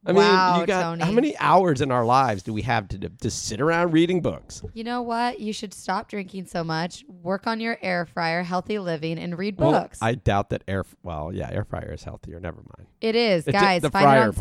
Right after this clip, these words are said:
Speaker 1: but
Speaker 2: singlingpodcast dot com. You can buy it right there from the website. I think there's even a little discount, so check it out. All
Speaker 1: Yeah.
Speaker 2: right, let's end this podcast.
Speaker 1: All right, so next podcast, I need an update about, you know, the Vegas trip.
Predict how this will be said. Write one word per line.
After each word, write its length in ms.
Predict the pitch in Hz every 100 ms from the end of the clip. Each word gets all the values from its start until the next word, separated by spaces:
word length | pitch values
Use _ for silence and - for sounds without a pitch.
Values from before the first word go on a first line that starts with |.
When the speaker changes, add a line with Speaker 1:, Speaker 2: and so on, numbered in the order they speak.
| 208
Speaker 1:
but 240 | 208 220 240
Speaker 2:
singlingpodcast 500 | 214 208 220 220 -
dot 240 | 196 202
com. 420 | - 202 185 190
You 120 | 185
can 100 | 175
buy 180 | 175 180
it 120 | 180 -
right 240 | 185 190
there 160 | 202 196
from 160 | 208
the 80 | 196
website. 460 | 190 185 - 185 185
I 60 |
think 180 | 185 208
there's 180 | 262 262
even 160 | 294
a 80 | 311
little 240 | 247 233 220
discount, 680 | 190 202 - 160 147 147
so 280 | - 175 170 - _ _
check 260 | - 240 247
it 140 | 392
out. 540 | 269 269 277 180 160 160 _ _ _ -
All 100 | 233
Speaker 1:
Yeah. 60 |
Speaker 2:
right, 180 | 247 220
let's 200 | 220 220 -
end 240 | 214 226 226
this 140 | 202
podcast. 320 | - 180 170
Speaker 1:
All 0 | - 156 151
right, 160 | -
so 320 | - 113 104
next 360 | 104 117 123 -
podcast, 560 | 156 139 135 127 120 -
I 100 | -
need 340 | 101 101 98 98
an 100 | -
update 380 | 104 - 120 113
about, 380 | 113 82 87 - _ -
you 120 | 95
know, 160 | 78
the 100 | 82
Vegas 360 | 90 92 85 -
trip. 280 | - 90